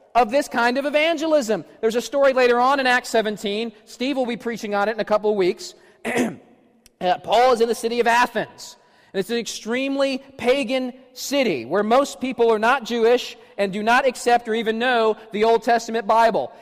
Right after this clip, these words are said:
And he goes to the Areopagus, which is where often pagan philosophers and religious teachers would speak and teach. And a lot of people point to Acts seventeen, uh, uh,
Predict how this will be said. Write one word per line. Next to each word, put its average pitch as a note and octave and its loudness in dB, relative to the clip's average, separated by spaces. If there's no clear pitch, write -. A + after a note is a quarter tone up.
And G3 -4
he G3+ -2
goes C#4 2
to C4 -8
the B3 -6
Areopagus, A#3 0
which G3+ 0
is G#3+ -4
where A3 4
often A3+ 2
pagan A3+ -2
philosophers A3 0
and G3+ -4
religious G#3 -2
teachers G3+ -8
would F#3 -4
speak A#3 -10
and G#3+ -8
teach. F#3+ -10
And F3+ -6
a F3+ 0
lot A3 4
of D4 4
people C#4 -4
point B3 -4
to B3 -2
Acts A3+ 2
seventeen, G#3+ -4
uh, F3 4
uh, F3 -10